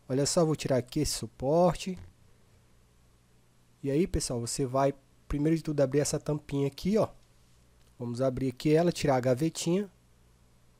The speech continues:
Após remover a gavetinha, pessoal, você baixa aqui, ó, a trava,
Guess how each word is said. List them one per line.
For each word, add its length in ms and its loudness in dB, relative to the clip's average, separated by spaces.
Após 320 8
remover 420 6
a 40 4
gavetinha, 560 0
pessoal, 420 -8
você 300 0
baixa 480 0
aqui, 300 -4
ó, 120 -2
a 100 -10
trava, 500 -4